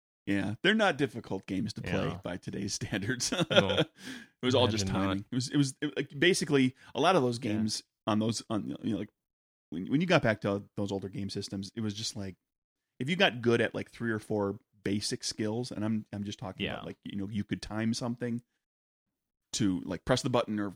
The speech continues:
Speaker 1: flip the joystick based on something you saw on the screen. Um, if you could repeat certain patterns, like, there was just certain, like, if you could do these three or four things, you could probably,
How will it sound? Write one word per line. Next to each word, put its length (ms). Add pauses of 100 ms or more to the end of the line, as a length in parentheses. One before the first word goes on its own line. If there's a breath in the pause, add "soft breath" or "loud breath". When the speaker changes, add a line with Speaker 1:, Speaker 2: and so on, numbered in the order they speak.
Speaker 1:
flip 160
the 60
joystick 420 (320)
based 240
on 80
something 260
you 80
saw 140
on 100
the 60
screen. 460 (400)
Um, 200
if 160
you 80
could 140
repeat 320
certain 240
patterns, 600 (140)
like, 100
there 100
was 80
just 160
certain, 340
like, 180
if 100
you 80
could 120
do 100
these 200
three 160
or 80
four 160
things, 380
you 80
could 140 (140)
probably, 560